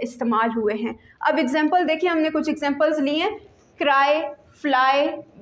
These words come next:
buy, एटीसी। ठीक है, अब क्या है, देखिए यहाँ पे जो वाई है वो word के last में आया है, इसी तरह fly में भी y word के last में आया है, जो बाय है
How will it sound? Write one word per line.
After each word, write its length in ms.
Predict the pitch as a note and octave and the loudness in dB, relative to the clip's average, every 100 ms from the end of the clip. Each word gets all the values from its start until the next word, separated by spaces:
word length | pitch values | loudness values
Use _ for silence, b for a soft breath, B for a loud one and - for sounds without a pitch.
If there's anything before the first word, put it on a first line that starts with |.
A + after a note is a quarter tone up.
| G3+ | -4
buy, 360 | G#3+ A3 A#3+ B3+ - - | 0 2 0 -2 -8 -8
एटीसी। 500 | A#3 A#3 A3 - - | -8 -6 -8 -8 -6
ठीक 160 | D#4+ F4 | -2 0
है, 320 | F#4 - - _ - | 0 -4 -14 _ 0
अब 120 | D#4 - | 0 2
क्या 120 | - F4 | 2 4
है, 240 | F4 F#4 F#4+ - - G#3+ | 4 4 2 -6 -12 -2
देखिए 260 | C#4+ G4 | 2 4
यहाँ 300 | F4+ E4 E4 | 6 6 4
पे 140 | E4 F4+ | 4 4
जो 140 | D#4 | 4
वाई 320 | B3+ A#3+ C4 E4 | 4 4 4 4
है 360 | E4 C#4 D#4+ - - - - _ - _ - | 4 4 2 -2 -12 -20 -20 _ -20 _ -6
वो 160 | A#3+ C#4+ | 2 2
word 400 | B3 C4 C4+ C4+ | 4 4 4 2
के 80 | C#4+ | 0
last 420 | A#3 G#3+ A#3 A3+ | 2 2 -2 -6
में 100 | G#3+ | -4
आया 200 | G#3 F#3+ | -2 -4
है, 140 | - - b b - | -6 -14 b b -4
इसी 220 | D#4 F#4+ | 0 2
तरह 200 | F#4 F4 F4 | 4 4 4
fly 340 | D#4 D4+ D#4+ | 4 6 6
में 220 | E4 D#4+ | 6 6
भी 100 | D#4+ | 4
y 260 | D4+ C#4 C#4+ | 6 6 6
word 300 | C#4 C4+ C4 | 6 4 4
के 100 | F4 F#4 - | 2 2 0
last 420 | B3 A3 A#3+ A#3+ | 2 4 2 0
में 80 | A#3+ | -2
आया 140 | G#3 F#3+ | 0 -2
है, 160 | F#3+ - b b | -4 -8 b b
जो 180 | A3 D4 | -2 2
बाय 420 | B3 G#3+ B3+ D4+ A4+ | 4 4 6 6 6
है 220 | F#4+ G#3+ | 6 2